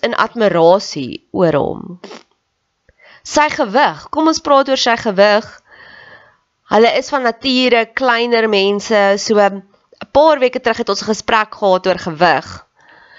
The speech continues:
En hy was toe nou depra omdat hy's vyf kilos oor sy ideale gewig en ek is soos, ek was my hele lewe. As ek vyf kilos oor my ideale gewig is, is ek baie maar in my terme. Ek sukkel nog my hele lewe lank met gewig.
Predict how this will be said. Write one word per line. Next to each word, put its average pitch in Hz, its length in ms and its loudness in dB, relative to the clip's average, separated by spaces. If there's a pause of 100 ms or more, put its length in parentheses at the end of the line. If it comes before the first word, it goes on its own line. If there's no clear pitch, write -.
(160)
En 269 160 0
hy 202 160 0
was 285 160 -2
toe 294 120 -6
nou 262 120 0
depra 208 440 0
omdat 208 200 0
hy's 175 240 -2
vyf 208 360 -2
kilos 185 360 0 (160)
oor 247 240 4
sy 196 300 -2
ideale 170 420 4
gewig 160 320 0
en 160 200 0
ek 226 160 -6
is 233 100 -8
soos, 202 160 -2 (220)
ek 220 120 -6
was 220 160 -4
my 170 80 2
hele 170 160 2
lewe. 165 520 2 (760)
As 202 160 0
ek 240 120 -6
vyf 233 280 0
kilos 220 320 0
oor 208 240 0
my 185 80 2
ideale 170 400 2
gewig 170 320 0
is, 175 140 -4
is - 60 0
ek 165 280 -4
baie 160 280 2
maar 143 360 0
in 156 80 -2
my 117 140 2 (180)
terme. - 400 -6 (160)
Ek 202 160 -2
sukkel 208 280 -4
nog 202 160 0
my 185 120 0
hele 165 320 2
lewe 131 240 -2
lank 123 160 -8
met - 160 -16
gewig. - 300 -8